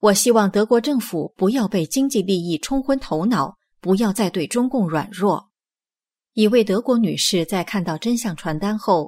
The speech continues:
感慨地说：“真善忍，这是多好的理念啊，是这个混乱的世界最需要的。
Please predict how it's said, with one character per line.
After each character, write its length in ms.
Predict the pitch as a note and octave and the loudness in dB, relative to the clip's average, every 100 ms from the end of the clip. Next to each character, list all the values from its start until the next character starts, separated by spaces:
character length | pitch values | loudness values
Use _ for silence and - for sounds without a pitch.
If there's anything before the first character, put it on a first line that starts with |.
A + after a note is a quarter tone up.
| - | -4
感 180 | F3 A3 | -4 -4
慨 220 | G#3 D3+ | -6 -8
地 100 | D3+ | -8
说 440 | - F#3 F3+ F3+ _ _ _ _ | -6 -2 -2 -4 _ _ _ _
：“真 240 | - D4+ D4+ | 4 4 4
善 300 | - C#4 G3 | 2 2 2
忍， 360 | - C3 - - - | 0 -4 -6 -10 -2
这 120 | A3 | 0
是 200 | - F#3 | 0 -2
多 180 | C#4 C#4 | -2 -2
好 240 | - D3+ | -2 -4
的 140 | - | -2
理 180 | F3 D#3+ | -4 -4
念 260 | - G3+ E3+ | -2 -2 -2
啊， 280 | D3+ F3+ G#3+ _ _ _ _ | -4 -6 -10 _ _ _ _
是 200 | - C4+ | -2 0
这 140 | B3 C4 | 2 2
个 140 | A3 | 0
混 240 | - C#4+ A#3 | 2 4 4
乱 120 | G3+ | 0
的 140 | E3+ | -2
世 220 | - A#3+ | -2 -2
界 260 | G3 A3+ F3 | 0 0 -2
最 220 | - A#3+ | 0 0
需 260 | F#3+ - C#4+ | 0 -2 0
要 240 | D4 G#3 | 0 -2
的。 300 | D#3+ C#3+ F#3+ | -4 -6 -8